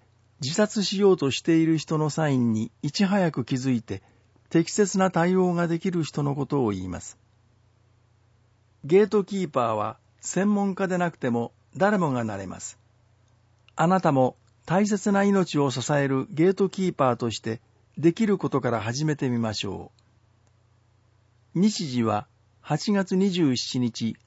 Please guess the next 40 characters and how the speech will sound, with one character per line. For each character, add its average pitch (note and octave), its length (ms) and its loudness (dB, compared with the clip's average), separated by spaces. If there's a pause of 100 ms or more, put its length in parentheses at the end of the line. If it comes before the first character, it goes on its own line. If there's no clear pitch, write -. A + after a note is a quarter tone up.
火 C3 160 0
曜 C3 260 2
日、 G2+ 200 -10 (760)
午 F3 140 0
後 E3+ 240 2 (100)
二 F#3 160 2
時 E3+ 120 -4
か C3+ 120 2
ら A2+ 260 0
四 D3+ 200 2
時 B2 100 0
ま F#2+ 120 -2
で。 F#2+ 200 -14 (960)
受 D#3+ 240 2
付 E3+ 240 0
は C#3+ 240 2 (160)
一 D#3 220 -4
時 F3 120 -4
四 F3+ 240 0
十 B2+ 220 -2
五 C3 120 -2
分 A2+ 260 -8
か G2 120 -12
ら。 - 160 -16 (1300)
会 F3 280 0
場 E3+ 240 4
は D3 320 4
微 C#3+ 140 -2
細 G3 240 0
庁 F3+ 240 0
舎 B2 180 -2
六 A2+ 200 -2 (100)
階 C#3 340 -2
大 C3+ 240 0
ホ A2+ 280 -4
ー - 20 -12
ル。 - 140 -16 (1400)
対 E3+ 220 2
象 D#3+ 340 2
は C3+ 220 2